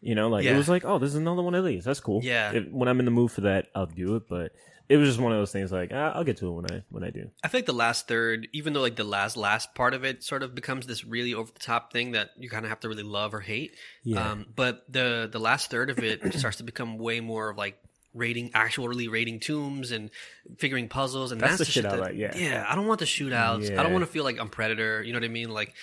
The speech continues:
Speaker 2: which is fine. I get it. I guess they wanna, like, build up Lara Croft as this, like, Batman style legendary figure, which is, uh,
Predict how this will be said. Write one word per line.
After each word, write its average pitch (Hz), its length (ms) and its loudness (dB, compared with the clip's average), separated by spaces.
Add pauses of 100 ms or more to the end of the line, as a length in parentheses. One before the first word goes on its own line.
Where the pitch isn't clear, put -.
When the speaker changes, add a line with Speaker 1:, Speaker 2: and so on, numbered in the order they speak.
(380)
Speaker 2:
which 170 220 0
is - 140 2
fine. 113 380 2
I 131 60 -2
get 107 220 0
it. 110 140 0
I 117 60 0
guess 139 120 -8
they 151 80 0
wanna, 123 200 0
like, 107 220 -2 (680)
build 120 260 0
up 117 200 0
Lara 104 240 2
Croft 104 340 -2
as 98 140 -6
this, 107 180 -10
like, 101 180 -8
Batman 104 420 -4
style 101 360 -4
legendary 104 480 -6
figure, 110 340 -6
which 110 140 -10
is, 110 200 -10
uh, 131 100 -10